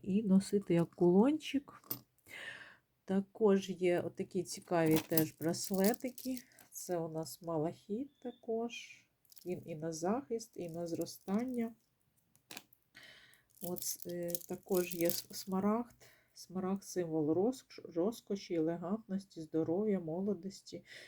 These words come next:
енергії та мудрості. Може приносити вдачу в справах та допомагати в прийнятті рішень. От, також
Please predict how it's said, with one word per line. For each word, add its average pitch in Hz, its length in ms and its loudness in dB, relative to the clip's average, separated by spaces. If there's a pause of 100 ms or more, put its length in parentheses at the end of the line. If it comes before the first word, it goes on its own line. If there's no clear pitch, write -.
(120)
енергії 190 840 0 (720)
та 170 160 0
мудрості. 156 640 -6
Може 175 280 -4
приносити 160 580 -8
вдачу 185 540 0
в 233 80 -8
справах 196 540 0 (160)
та 180 180 -2
допомагати 165 840 -6
в 175 40 -14
прийнятті 156 640 -4
рішень. 147 540 -4 (1500)
От, 202 320 2 (520)
також 180 800 -2